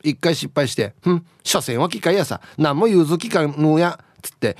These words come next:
こっちから見切りをつけたんすよ。それに僕ちゃんは常にハートフルコミュニケーションを大事にするタイプなんで、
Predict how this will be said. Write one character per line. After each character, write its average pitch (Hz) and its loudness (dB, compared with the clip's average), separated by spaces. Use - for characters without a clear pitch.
こ 180 -2
っ 156 -4
ち - -6
か 269 4
ら 165 2
見 147 2
切 151 -4
り 165 6
を 196 2
つ - -16
け 135 -2
た 151 -2
ん 147 -2
す 147 -10
よ。 87 -10
そ 131 -2
れ 147 0
に 165 2
僕 180 0
ち - -2
ゃ 151 2
ん 123 -2
は 90 -4
常 170 0
に 110 -8
ハ 202 2
ー - 0
ト 208 -2
フ 170 2
ル 185 0
コ 180 0
ミ 180 4
ュ 175 4
ニ 175 0
ケ 202 4
ー - 2
シ 160 -2
ョ 160 2
ン 135 2
を 123 0
大 139 -2
事 151 0
に 147 -4
す 120 -4
る 113 -4
タ 143 -2
イ 131 -2
プ 131 -8
な 101 -2
ん 92 -6
で、 - -10